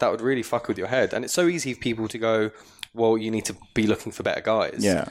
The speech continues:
Speaker 1: And it's like, "No,
Speaker 2: Which
Speaker 1: why
Speaker 2: is like,
Speaker 1: can't
Speaker 2: but,
Speaker 1: just,
Speaker 2: but I'm
Speaker 1: why,
Speaker 2: trying, <laughs> you
Speaker 1: why
Speaker 2: know what I
Speaker 1: can't
Speaker 2: mean?
Speaker 1: guys just be fucking better?
Speaker 2: Yeah, yeah,
Speaker 1: Why can't
Speaker 2: yeah.
Speaker 1: they just be better fucking humans?" It's not just about saying, "Well, you just look for better." It's like, "Well,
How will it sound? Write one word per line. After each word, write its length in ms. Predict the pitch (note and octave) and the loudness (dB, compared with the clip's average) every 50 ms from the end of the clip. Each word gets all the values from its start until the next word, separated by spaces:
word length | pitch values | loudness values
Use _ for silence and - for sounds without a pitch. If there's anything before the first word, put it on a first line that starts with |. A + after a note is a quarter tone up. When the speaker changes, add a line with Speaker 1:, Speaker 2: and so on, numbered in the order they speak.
| - - | -8 -4
Speaker 1:
And 120 | - B2 | -2 0
it's 120 | B2+ A#2+ - | 0 2 0
like, 160 | A#2+ - - | 0 -2 0
"No, 100 | C3+ C3 | -2 -2
Speaker 2:
Which 140 | A2+ A2+ A#2 | 0 2 0
Speaker 1:
why 60 | B2 | 2
Speaker 2:
is 100 | A#2+ - | 2 2
like, 80 | A2+ | 2
Speaker 1:
can't 100 | B2+ C3 | 2 2
Speaker 2:
but, 60 | A#2 G#2+ | 2 2
Speaker 1:
just, 260 | C3 B2 - - - - | 2 2 0 -2 -2 0
Speaker 2:
but 120 | A2 A2 G#2 | 0 0 2
I'm 40 | G#2 | 4
Speaker 1:
why, 80 | G2+ | 2
Speaker 2:
trying, 320 | G2 G#2+ G#2 A2 A2+ A#2+ A2 G#2+ | 4 2 2 0 -2 -4 -6 -8
<laughs> 80 | G#2 - | -6 -2
you 100 | C3+ C3+ | 0 2
Speaker 1:
why 100 | B2+ B2+ | 2 2
Speaker 2:
know 40 | B2 | 2
what 80 | A#2 | 2
I 40 | A2 | 2
Speaker 1:
can't 60 | A2 A#2 | 2 0
Speaker 2:
mean? 80 | A#2+ | 2
Speaker 1:
guys 180 | C3+ C#3 C#3 - | 2 2 2 0
just 180 | - C3 - | -2 -6 -2
be 100 | - C#3+ C3 | 0 0 0
fucking 340 | - - C3 - - C3 G#2+ | 2 0 -2 0 0 -2 0
better? 280 | B2+ B2+ - - - | 0 2 2 2 2
Speaker 2:
Yeah, 80 | A2 G#2+ | 2 4
yeah, 200 | G#2 G2 F#2+ F#2 | 4 4 4 4
Speaker 1:
Why 60 | F#2 | 4
can't 100 | - F#2 | 2 2
Speaker 2:
yeah. 80 | F#2 F2+ | 2 0
Speaker 1:
they 60 | B2 | 0
just 160 | A#2 A2+ - | 0 -2 -2
be 100 | - B2 | -2 -2
better 180 | A#2+ A#2+ A2 G2+ | 2 2 2 2
fucking 280 | - - G#2+ - A#2+ G2+ | 2 0 -2 -2 -2 -4
humans?" 640 | - A#2+ B2+ B2 G#2 F2 C#2 - - D2 - - - - - - - - - | 0 2 2 2 2 0 -2 -4 -4 -4 -4 -4 -6 -10 -16 -16 -12 -4 -2
It's 160 | - A2 - | 0 0 2
not 180 | C3+ C3+ A#2 - | 2 0 0 -2
just 140 | - - | -2 -2
about 240 | B2 B2+ A#2+ A2+ - | 0 2 0 2 0
saying, 200 | - B2 A#2 A#2 A2+ | 0 0 0 0 0
"Well, 100 | A#2 A2+ | 0 0
you 40 | |
just 200 | G#2 - A#2 - | 0 -2 -2 0
look 180 | - B2+ - - | 0 0 0 -2
for 100 | - A2 | -4 -4
better." 240 | G#2+ B2+ B2 - A2 | -2 -2 0 0 0
It's 140 | A2 A2 - | 0 0 0
like, 100 | A2+ A#2+ | 0 -2
"Well, 140 | B2 - | -2 -2